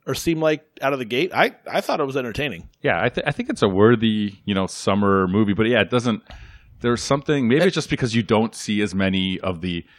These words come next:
Speaker 2: There's just such the buildup that back in the day, you know, twenty
Speaker 1: Yeah.
Speaker 2: years ago, thirty years ago, where you were just hyped up for Independence Day and every other, like, summer blockbuster. And this just, I, I feel like I saw a, the first promo for it a day before, and it was, like,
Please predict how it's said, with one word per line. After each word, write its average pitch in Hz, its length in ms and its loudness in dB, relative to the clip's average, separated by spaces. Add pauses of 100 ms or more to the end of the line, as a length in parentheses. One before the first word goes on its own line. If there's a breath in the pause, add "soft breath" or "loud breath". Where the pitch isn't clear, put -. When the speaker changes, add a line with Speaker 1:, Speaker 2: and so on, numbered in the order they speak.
(280 soft breath)
Speaker 2:
There's 143 220 -8
just 156 140 -8
such - 220 -6
the 110 100 2
buildup 98 640 -4
that 98 100 -6
back 95 240 0
in 87 80 -4
the 82 80 -4
day, 78 220 0
you 82 100 -6
know, 80 120 -6
twenty 90 300 -4
Speaker 1:
Yeah. 87 80 -2
Speaker 2:
years 85 220 -4
ago, 78 100 -8
thirty 101 260 2
years 87 280 -2
ago, 78 280 -4 (320 soft breath)
where 87 560 2
you 98 140 -2
were 98 80 2
just 92 220 -4
hyped 104 240 -2
up 131 180 0
for 82 340 -4
Independence 82 540 -8
Day 82 180 -4
and 82 120 -6
every 87 200 -4
other, 82 180 -6
like, 78 160 -8
summer 87 340 -4
blockbuster. 82 640 -4 (320 loud breath)
And 92 120 -6
this 120 280 -4
just, - 360 -2
I, 95 160 -6
I 98 60 -6
feel 120 180 0
like 107 120 0
I 98 40 0
saw 95 400 2
a, 87 280 -4
the 92 80 -8
first - 280 -2
promo 95 320 0
for 78 280 -2
it 73 160 -6
a 90 60 -8
day 95 200 0
before, 82 640 -2
and 92 100 -4
it 92 40 -2
was, 85 160 -6
like, 85 180 -6